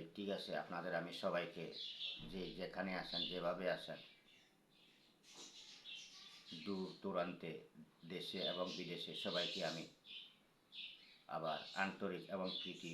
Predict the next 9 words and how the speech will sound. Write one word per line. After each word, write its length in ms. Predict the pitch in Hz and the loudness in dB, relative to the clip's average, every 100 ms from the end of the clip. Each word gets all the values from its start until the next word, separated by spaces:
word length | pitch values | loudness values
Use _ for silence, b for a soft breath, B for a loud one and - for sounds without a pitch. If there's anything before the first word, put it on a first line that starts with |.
| 82 87 | -4 -6
ও 20 | 87 | -6
শুভেচ্ছা 380 | - 92 90 92 90 | -4 -2 0 0 2
জানাই। 260 | 90 85 - - - - - - - - - - - - - - - - - - - - - - 85 | 2 0 -4 -2 0 0 0 -2 -8 -12 -2 0 0 -2 -4 -2 -2 -4 -6 0 0 2 0 0 2
আসসালামু 520 | - 95 90 87 85 90 | 4 6 6 4 4 4
আলাইকুম 440 | 90 90 87 80 80 - - - - - - | 6 4 4 2 2 -2 -2 -10 -20 -12 2
ওয়া 120 | 92 - | 2 4
রাহমাতুল্লাহ 600 | 82 80 - 78 82 82 | -2 -6 -6 -2 2 4
ওয়া 120 | 80 82 | 4 0
বারাকাতুহু। 500 | 76 - 78 90 | -2 -2 -6 -4